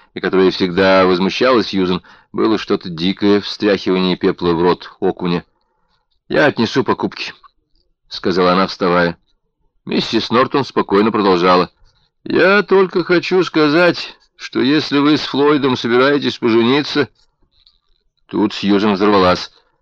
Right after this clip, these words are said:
«Да откуда ты это взяла, позволь спросить? Разве я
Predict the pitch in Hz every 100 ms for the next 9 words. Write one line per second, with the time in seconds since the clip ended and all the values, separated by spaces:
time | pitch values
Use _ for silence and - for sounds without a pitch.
0 | - 95 120 139 - 180 165 175 170 165
1 | 180 120 90 92 113 147 - 180 160 127
2 | - _ _ _ _ _ - 95 139 127
3 | 151 156 156 139